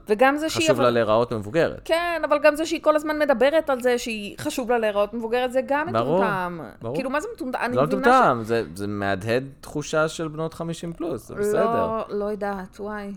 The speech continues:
Speaker 1: זה דיכא אותי, כאילו. אין, לא יודעת.
Speaker 2: עכשיו אני, אני אוסיף, בניגוד אלייך, בניגוד למה שאת אמרת בפתיחה, אני חושב שזה היה כתוב טוב מאוד.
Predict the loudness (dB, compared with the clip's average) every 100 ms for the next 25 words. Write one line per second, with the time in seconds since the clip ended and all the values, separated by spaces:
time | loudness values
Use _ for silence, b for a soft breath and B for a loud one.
0 | -14 -18 -16 -14 -12 -8 -6 -6 -8 -12
1 | -10 -10 -8 -12 -14 -20 -20 -20 -20 -14
2 | -10 -10 -10 -14 -20 -16 -8 -8 -8 -12
3 | -16 -20 _ -18 -14 -8 -4 -2 -2 -4
4 | -8 -8 -8 -8 -8 -8 -6 -6 -6 -2
5 | 0 0 -2 -10 -8 -6 -4 -4 -6 -10
6 | -10 -10 -12 -8 -8 -6 -8 -8 -8 -6
7 | -6 -6 -14 -10 -8 -6 -4 -2 -2 -4